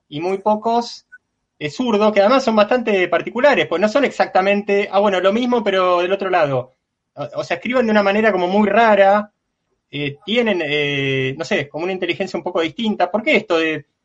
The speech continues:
la mayoría derecho, la mayoría zurdos, que no es exactamente lo mismo, pero al revés, es como, es algo distinto,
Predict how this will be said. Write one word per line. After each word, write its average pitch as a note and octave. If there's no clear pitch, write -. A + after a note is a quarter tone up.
la D#3+
mayoría F#3+
derecho, G#3+
la E3+
mayoría F3
zurdos, G#3+
que F3+
no A#3
es A3
exactamente G3+
lo -
mismo, G3+
pero E3+
al D#3+
revés, A3
es E3+
como, F#3
es -
algo G3
distinto, F#3+